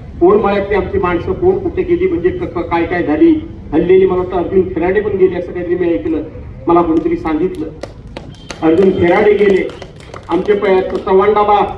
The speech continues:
हरीशराव चव्हाण, हरीश आणि हे कायम घरामध्ये भांडी भरून ठेवावी लागत होती आम्हाला,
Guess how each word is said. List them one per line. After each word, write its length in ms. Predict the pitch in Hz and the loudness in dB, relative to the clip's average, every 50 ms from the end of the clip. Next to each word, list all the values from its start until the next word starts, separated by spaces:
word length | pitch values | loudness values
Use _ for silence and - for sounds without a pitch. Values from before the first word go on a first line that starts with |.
| - - - | -10 -4 0
हरीशराव 400 | 160 185 220 - 214 214 214 214 | 2 2 2 2 4 4 4 4
चव्हाण, 300 | 214 214 208 196 190 165 139 143 | 4 2 2 2 2 0 0 0
हरीश 160 | 175 214 - - - | 0 0 0 0 0
आणि 160 | 196 247 302 330 294 254 247 208 - - | 4 4 6 6 6 4 2 -2 0 2
हे 160 | 180 202 202 | 4 4 6
कायम 440 | 202 202 214 196 196 214 240 277 247 | 4 4 2 2 4 4 4 4 4
घरामध्ये 420 | 202 180 202 226 233 220 214 220 190 | 4 4 4 4 4 4 2 4 4
भांडी 280 | - 175 190 196 208 | 4 4 4 4 6
भरून 240 | 196 190 190 190 - | 6 6 6 4 4
ठेवावी 340 | - - 175 180 190 190 185 | 2 2 4 6 6 6 6
लागत 260 | 185 175 165 175 170 | 6 4 2 2 0
होती 180 | 175 160 - 165 | 0 -2 -2 -2
आम्हाला, 280 | 160 147 151 143 139 | -2 -2 -2 -4 -4